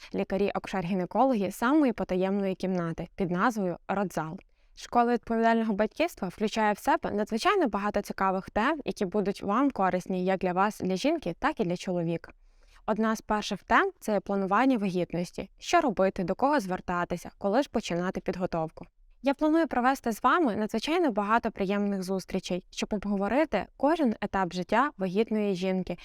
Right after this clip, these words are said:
всі проблеми, наслідки, які можуть виникнути під час планування чи ведення вагітності.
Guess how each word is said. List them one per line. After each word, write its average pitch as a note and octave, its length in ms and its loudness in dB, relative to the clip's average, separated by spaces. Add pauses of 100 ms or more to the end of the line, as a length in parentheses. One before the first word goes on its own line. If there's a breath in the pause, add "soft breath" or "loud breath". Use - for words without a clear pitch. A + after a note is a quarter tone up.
(140 loud breath)
всі - 180 -2
проблеми, G#3 600 0
наслідки, G#3 540 0
які G3+ 160 0
можуть F#3 320 -2
виникнути F#3+ 500 0
під - 160 -4
час F#3+ 300 -4 (120)
планування F#3+ 580 2
чи - 140 -4
ведення F3+ 380 -2
вагітності. E3+ 580 -4